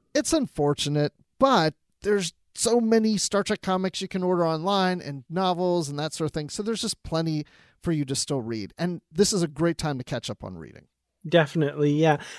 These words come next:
Speaker 2: And the thing to remember, too, is this is temporary. This will pass. We will eventually get these comics. It's unfortunate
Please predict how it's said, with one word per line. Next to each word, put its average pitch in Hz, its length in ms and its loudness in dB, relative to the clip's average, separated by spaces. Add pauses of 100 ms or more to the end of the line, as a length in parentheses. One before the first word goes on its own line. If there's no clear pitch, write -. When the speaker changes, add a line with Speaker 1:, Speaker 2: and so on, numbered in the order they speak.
Speaker 2:
And 285 200 6
the 277 60 4
thing 320 240 4
to 339 80 4
remember, 175 500 8
too, 156 440 4
is 143 480 6
this 156 340 4
is 143 340 4
temporary. 117 720 -6
This 156 300 2
will 160 200 6
pass. 127 640 -6
We 165 160 2
will 214 380 8
eventually 175 720 4
get 135 200 -2
these 123 200 -2
comics. 117 500 -6
It's 165 160 -2
unfortunate 165 800 2